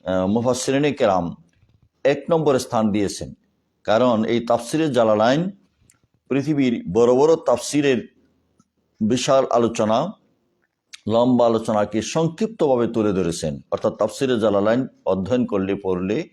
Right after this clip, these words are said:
অনেক তাফসির হল হয়ে যায়, তাই এই তাফসিরকে এক সম-, এক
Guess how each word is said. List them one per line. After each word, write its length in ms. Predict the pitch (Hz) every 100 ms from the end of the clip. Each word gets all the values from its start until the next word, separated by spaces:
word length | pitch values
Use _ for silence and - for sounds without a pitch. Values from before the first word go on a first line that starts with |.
| _ _ _ _ -
অনেক 420 | 104 139 160 160
তাফসির 340 | 113 107 110 87
হল 200 | 87 80
হয়ে 240 | 78 73
যায়, 220 | 65 62 - _ _ _ _
তাই 100 | 92
এই 80 | 101
তাফসিরকে 500 | 98 98 - 101 -
এক 120 | 98
সম-, 340 | - - 117 -
এক 140 | 110